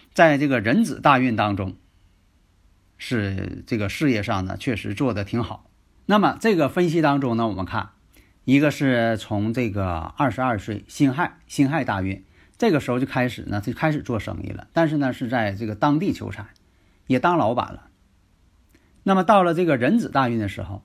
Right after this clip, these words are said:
哎，换地点了，换一个就说的更能挣钱的地方，而且呢，自己的这个，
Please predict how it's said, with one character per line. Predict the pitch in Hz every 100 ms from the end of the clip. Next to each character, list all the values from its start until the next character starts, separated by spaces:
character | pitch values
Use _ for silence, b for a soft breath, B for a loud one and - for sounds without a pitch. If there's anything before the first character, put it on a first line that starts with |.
| -
哎， | 123
换 | - 165
地 | 139 139
点 | 107 -
了， | - _ _ _ _ _ _ _ _ _ _
换 | 165 165 135
一 | 135
个 | 143
就 | 143
说 | 131 131
的 |
更 | - 233
能 | 131 123
挣 | 143 113
钱 | 95 95
的 |
地 | 101 98
方， | - - b b b
而 | 127
且 | 123 165
呢， | 147 117 B
自 | - 180
己 | 101 90
的 | 123
这 | 120
个， | 107 104 90 87